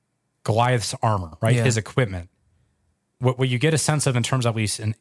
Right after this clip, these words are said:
Speaker 1: terms of ancient combat, there would have only been two weaknesses is in his entire getup.
Speaker 2: Okay.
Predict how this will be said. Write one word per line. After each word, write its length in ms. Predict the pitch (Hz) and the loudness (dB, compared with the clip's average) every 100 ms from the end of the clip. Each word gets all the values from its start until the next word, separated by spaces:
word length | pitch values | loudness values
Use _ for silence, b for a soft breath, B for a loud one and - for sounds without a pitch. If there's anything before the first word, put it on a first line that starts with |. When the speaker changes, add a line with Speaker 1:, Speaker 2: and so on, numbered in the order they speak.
| _ - | _ -2
Speaker 1:
terms 200 | 131 110 | -2 0
of 100 | 117 | -2
ancient 300 | 123 - 107 | -2 -2 -4
combat, 520 | 113 117 131 139 - _ _ _ _ _ - | -2 0 0 0 -4 _ _ _ _ _ 0
there 160 | 123 | 2
would 120 | 139 160 | 2 0
have 120 | 143 | 2
only 180 | 139 135 | 2 2
been 220 | 117 101 | 0 -2
two 280 | - - 151 | -4 -4 -4
weaknesses 840 | 135 127 - 104 - 90 80 - - _ _ _ _ - | -2 -4 -2 -2 0 -2 -2 -6 -10 _ _ _ _ -2
is 240 | 107 110 - | 0 0 -2
in 100 | 120 113 | 0 2
his 220 | 95 113 | 2 0
entire 280 | 101 113 98 | -2 -4 -4
getup. 300 | 98 82 - _ _ - | -6 -8 -14 _ _ -4
Speaker 2:
Okay. 340 | 139 117 120 | 0 0 -2